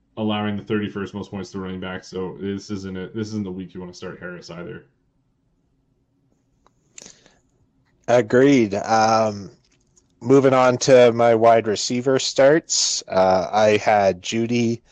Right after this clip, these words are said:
Speaker 2: at the top of it. Uh, I know he is definitely not the guy in Denver right now, but I think he is kind of a one A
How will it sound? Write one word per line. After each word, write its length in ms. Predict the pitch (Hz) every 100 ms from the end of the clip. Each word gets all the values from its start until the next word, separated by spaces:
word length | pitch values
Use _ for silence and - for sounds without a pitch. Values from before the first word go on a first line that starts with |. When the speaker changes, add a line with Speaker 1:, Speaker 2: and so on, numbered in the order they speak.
| _ _ _ -
Speaker 2:
at 200 | 104 92
the 120 | 95
top 440 | - 87 92 98
of 160 | 120 107
it. 480 | 123 120 - - -
Uh, 400 | - 92 92 92 -
I 160 | 98
know 260 | 98 98 95
he 380 | 90 101 98 98
is 480 | 95 95 92 - - -
definitely 500 | 110 104 113 110 101
not 600 | 98 95 98 101 - - _ _ -
the 200 | 98 98
guy 600 | 95 107 104 113 127 123 _ _ _ _
in 180 | 120 113
Denver 420 | 120 120 127 127
right 260 | 123 120 95
now, 340 | 120 123 131
but 160 | 120 95
I 80 |
think 200 | 92 104
he 160 | - 101
is 160 | 98 -
kind 260 | - 104
of 80 | 95
a 100 | 98
one 260 | 92 95 95
A 420 | 95 101 107 101